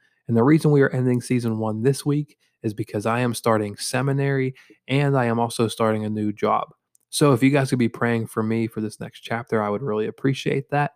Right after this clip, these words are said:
a lot. Um, last week, we finished up Philippians chapter two in our Devo the Bible series,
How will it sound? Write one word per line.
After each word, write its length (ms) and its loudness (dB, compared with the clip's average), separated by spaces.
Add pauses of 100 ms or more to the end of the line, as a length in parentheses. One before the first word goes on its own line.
(100)
a 60 0
lot. 300 2 (480)
Um, 240 4
last 260 2
week, 220 4
we 100 4
finished 400 0
up 220 -4
Philippians 440 -4
chapter 380 -10
two 280 2
in 40 4
our 140 0
Devo 320 0
the 80 -2
Bible 340 0
series, 460 -2